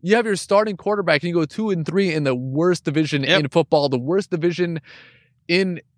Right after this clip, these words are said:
Speaker 1: I don't even, uh, might be in history. I mean, that,
Speaker 2: Yeah,
Speaker 1: it's
Speaker 2: to me,
Speaker 1: a
Speaker 2: he's the worst. He's the
Speaker 1: historically
Speaker 2: most
Speaker 1: bad
Speaker 2: overrated head coach in the N F L,
Speaker 1: Oh,
Speaker 2: bar
Speaker 1: my
Speaker 2: none.
Speaker 1: God. I mean, he had, he had Aaron Rodgers under center for how many years, and he managed to win one Super Bowl?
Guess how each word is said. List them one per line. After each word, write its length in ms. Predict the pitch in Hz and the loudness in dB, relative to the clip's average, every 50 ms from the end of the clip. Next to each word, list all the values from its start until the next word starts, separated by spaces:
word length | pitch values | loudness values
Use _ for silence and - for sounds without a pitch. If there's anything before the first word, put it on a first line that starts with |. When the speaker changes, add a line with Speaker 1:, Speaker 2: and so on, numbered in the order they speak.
| _ _ _ _ _ _ _ _ _ _ _ _ - | _ _ _ _ _ _ _ _ _ _ _ _ 0
Speaker 1:
I 60 | - 220 | 2 2
don't 120 | 269 262 | 2 2
even, 220 | 220 196 180 165 - - | 0 -2 -2 -4 -4 -6
uh, 120 | - 175 175 | -8 -6 -6
might 240 | 180 180 208 254 294 | -2 0 2 2 2
be 100 | - 302 | 2 0
in 60 | 247 180 | 0 -2
history. 680 | - - - 175 247 247 - - 185 156 85 - - _ _ | -4 -4 -4 -4 -4 -4 -4 -8 -8 -10 -10 -12 -16 _ _
I 120 | - 156 | -4 -2
mean, 100 | 180 208 | 0 2
that, 140 | 233 254 - | 0 0 2
Speaker 2:
Yeah, 100 | 180 180 165 | 2 0 2
Speaker 1:
it's 120 | - - | 2 0
Speaker 2:
to 40 | 160 | 2
me, 160 | - - - | 4 4 4
Speaker 1:
a 40 | 190 | 4
Speaker 2:
he's 140 | 180 170 156 | 4 2 0
the 80 | 156 156 | 0 2
worst. 300 | 156 - 226 226 226 165 | 4 4 4 2 2 0
He's 220 | 165 190 196 175 | 0 0 0 0
the 60 | 156 | 0
Speaker 1:
historically 0 | 151 | 0
Speaker 2:
most 40 | 139 - - 156 170 | 0 2 2 4 4
Speaker 1:
bad 240 | 175 170 165 147 123 | 4 4 2 2 4
Speaker 2:
overrated 280 | 117 165 160 156 151 143 | 4 4 4 2 2 0
head 180 | 147 151 143 - | -2 -4 -2 -2
coach 260 | 156 143 143 135 143 | -2 -2 -2 -2 -4
in 80 | 135 | -6
the 60 | 131 131 | -4 -4
N 340 | 127 127 127 - 135 143 | -4 -6 -6 -6 -6 -6
F 120 | 135 127 - | -6 -6 -6
L, 120 | 123 120 120 | -6 -8 -6
Speaker 1:
Oh, 120 | - 90 | -4 -2
Speaker 2:
bar 380 | 110 120 123 120 120 - - 160 | 0 2 2 4 4 4 4 4
Speaker 1:
my 180 | 156 151 139 | 2 0 0
Speaker 2:
none. 140 | 123 95 92 | -2 -4 -4
Speaker 1:
God. 260 | - 120 110 107 104 107 | 0 0 2 2 2 0
I 40 | 113 | -2
mean, 140 | 127 139 156 | -2 -4 -4
he 40 | 175 | -2
had, 240 | 180 196 185 165 139 | 0 0 0 -2 -2
he 160 | 143 151 185 180 | -6 -6 -4 -2
had 260 | 185 185 175 156 123 - | 0 0 0 0 -2 -2
Aaron 220 | 143 147 147 135 120 113 | -2 -2 -2 -2 0 2
Rodgers 360 | 127 127 143 143 131 127 123 | 4 4 4 4 2 0 0
under 220 | 120 123 120 113 | 0 -2 -2 -6
center 300 | 107 - - 127 131 127 | -2 0 0 2 2 2
for 140 | - 117 104 | 0 0 0
how 200 | 110 131 147 170 | 2 2 0 0
many 180 | 165 165 165 147 | 0 -2 -4 -4
years, 440 | 127 123 127 131 127 151 160 160 | -2 -2 -2 0 2 4 4 4
and 100 | 147 135 | 4 4
he 60 | 135 120 | 2 4
managed 340 | 117 120 127 135 135 - | 4 4 4 2 2 0
to 60 | - 139 | -2 0
win 200 | 127 113 107 98 | 0 0 0 -2
one 340 | 92 101 104 107 110 120 117 | -2 0 2 2 2 0 0
Super 260 | - - 120 104 127 | -2 -2 -2 -2 0
Bowl? 300 | - 135 131 143 147 - | 2 2 2 2 0 -4